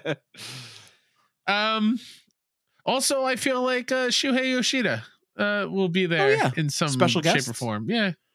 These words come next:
Speaker 1: Yeah,
Speaker 2: He's in
Speaker 1: uh,
Speaker 2: charge of PlayStation Indies, so.
Speaker 1: Yeah, going back to, he, I, I feel like Shu, like, Shu and Greg Rice are the Kevin Lymans of this festival. Kevin
Speaker 2: <sighs>
Speaker 1: Lyman, uh, the,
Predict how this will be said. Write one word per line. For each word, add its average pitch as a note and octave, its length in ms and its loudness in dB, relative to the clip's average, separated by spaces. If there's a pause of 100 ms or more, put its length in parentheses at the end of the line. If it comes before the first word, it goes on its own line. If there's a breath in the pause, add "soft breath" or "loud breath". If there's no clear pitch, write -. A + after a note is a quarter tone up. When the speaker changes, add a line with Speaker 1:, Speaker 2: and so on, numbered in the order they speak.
(340)
Speaker 1:
Yeah, C#4 160 4
Speaker 2:
He's G3 220 2
in G3+ 80 4
Speaker 1:
uh, - 20 4
Speaker 2:
charge D#3+ 260 0
of D#3 80 -2
PlayStation C3 500 0
Indies, A#2 540 -2 (100)
so. B2+ 360 -2 (340)
Speaker 1:
Yeah, A3 200 2
going F3+ 280 2
back E3 260 2
to, D#3+ 240 2
he, D#3+ 300 0
I, E3 100 2 (140)
I E3+ 60 2
feel G#3 180 0
like F3+ 420 -2
Shu, C#3+ 680 4 (480)
like, C#3 380 -2
Shu F#3+ 320 4
and F3+ 140 0
Greg C#3 220 2
Rice A#2+ 360 2
are A2 100 -6
the G#2 100 -4
Kevin B2+ 400 -6
Lymans F#2+ 500 -4
of F2+ 180 -14
this F#2 160 -6
festival. F2+ 380 -8
Kevin D3+ 260 -2
Speaker 2:
<sighs> - 0 -
Speaker 1:
Lyman, A#2 420 -2
uh, F2+ 460 -2
the, F#2 400 -4